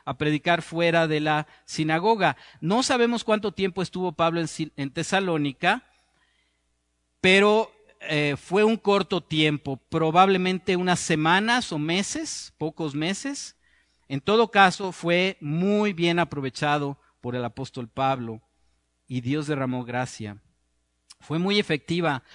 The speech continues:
la estancia de Pablo y Silas ahí para sembrar el evangelio y discipular a los nuevos creyentes.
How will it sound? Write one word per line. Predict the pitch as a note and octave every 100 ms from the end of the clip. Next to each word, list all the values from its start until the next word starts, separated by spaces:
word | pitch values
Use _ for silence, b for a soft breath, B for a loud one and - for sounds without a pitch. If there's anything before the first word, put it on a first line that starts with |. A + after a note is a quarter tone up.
| B
la | C3+
estancia | C3 D#3 E3 D#3
de | C#3+
Pablo | D3+ D3+ D3+
y | B2+
Silas | E3 D3+ C#3 -
ahí | B2 C#3
para | C3+ B2
sembrar | A2+ A#2 C3+ C#3+
el | D3+
evangelio | C#3 - C#3+ D3+ C#3+ B B -
y |
discipular | D3 E3 - D#3+ - D#3+ E3+ F3+ F#3 F3 - b b
a | C3+
los | C#3 C3
nuevos | C3 D3+ D3 D3 -
creyentes. | B2 A#2 A2+ B2+ B2+ - G#2 F#2+ - - -